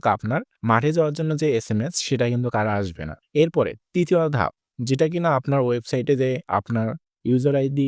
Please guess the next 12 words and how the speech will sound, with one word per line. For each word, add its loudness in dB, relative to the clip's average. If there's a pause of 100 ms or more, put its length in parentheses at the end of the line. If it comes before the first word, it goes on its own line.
(100)
পাসওয়ার্ড 0
দিয়ে 0 (280)
আপনার -2 (340)
অনলাইনে 0 (120)
আবেদন -2 (160)
করতে 0
হবে। -4 (420)
আবেদনের 0
ক্ষেত্রে -2 (200)
অবশ্যই 0 (140)
তিনশো 0
by 2